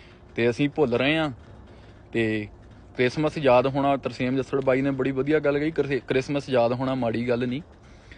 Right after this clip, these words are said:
ਸਾਹਿਬਜ਼ਾਦਿਆਂ ਨੂੰ ਭੁੱਲਣਾ ਮਾੜੀ ਗੱਲ ਆ। ਸੋ ਸਾਡੇ ਲਈ ਸਰਬੰਸ ਵਾਰਿਆ,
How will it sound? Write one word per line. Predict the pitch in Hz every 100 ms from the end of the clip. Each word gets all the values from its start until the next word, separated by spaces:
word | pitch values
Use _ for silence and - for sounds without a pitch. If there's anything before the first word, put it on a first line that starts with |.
| - - -
ਸਾਹਿਬਜ਼ਾਦਿਆਂ | - 139 180 208 170 156 151
ਨੂੰ | 143
ਭੁੱਲਣਾ | 135 113
ਮਾੜੀ | 110 107 110 113
ਗੱਲ | 110 117
ਆ। | 123 - - -
ਸੋ | - 139 135 139 135 - - - - - - - -
ਸਾਡੇ | - 131 117 123
ਲਈ | 151 160
ਸਰਬੰਸ | 160 143 131 131
ਵਾਰਿਆ, | 139 135 135 139 147 151